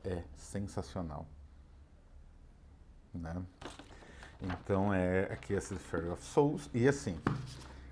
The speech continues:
eles têm um trabalho muito bom com obras em domínio público de autores já falecidos, mas também publicam autores vivos, né? É a casa editorial por excelência do Mark Valentine, por exemplo.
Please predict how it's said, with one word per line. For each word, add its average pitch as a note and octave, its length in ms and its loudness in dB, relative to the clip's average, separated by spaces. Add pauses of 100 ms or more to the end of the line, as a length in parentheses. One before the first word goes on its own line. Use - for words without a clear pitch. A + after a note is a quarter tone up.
eles B2 180 6
têm C3 120 4
um B2+ 40 6
trabalho B2 400 10
muito C#3 300 4
bom A#2 300 6 (120)
com A#2+ 200 4
obras A#2 360 8
em D3 80 4
domínio C#3 300 4
público C3 400 0
de C3+ 60 6
autores C3 320 4
já B2+ 120 4
falecidos, A#2+ 640 0
mas C3 140 6
também C#3 240 4
publicam C3+ 460 0
autores C3+ 480 2
vivos, G2+ 720 -2 (200)
né? F2 260 0 (500)
É G#2 120 4
a A2 80 6
casa A2 280 6
editorial G#2 480 4
por D3 200 6
excelência A#2+ 440 4
do A2 80 2
Mark A2+ 260 4
Valentine, G#2+ 540 4
por - 160 -2
exemplo. D#2+ 360 -4